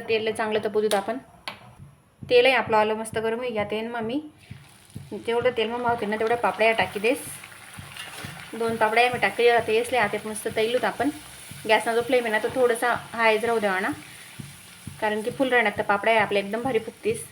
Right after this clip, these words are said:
कितल्या भारी पापड्या आहे आपल्याला फुगेले, दिसाल बी कितल्या भारी दिसणार नाही. तर एकदम झटकेपट बनणारी ही रेसिपी आहे भरीत आणि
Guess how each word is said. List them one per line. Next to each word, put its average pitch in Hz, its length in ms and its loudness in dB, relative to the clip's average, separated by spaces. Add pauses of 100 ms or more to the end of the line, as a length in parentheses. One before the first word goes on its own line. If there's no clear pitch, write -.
(880)
कितल्या 226 240 -2
भारी 247 120 2
पापड्या 214 300 2
आहे 208 80 4
आपल्याला 196 240 0
फुगेले, 214 400 -2 (260)
दिसाल 233 220 -4
बी 214 80 0
कितल्या 208 240 0
भारी 240 140 2
दिसणार 214 320 -2
नाही. 208 120 -2 (1120)
तर 233 120 0
एकदम 240 420 6
झटकेपट 247 460 -2
बनणारी 233 360 2
ही 233 120 2
रेसिपी 214 480 -2
आहे 208 80 0
भरीत 214 280 -2
आणि 185 120 -4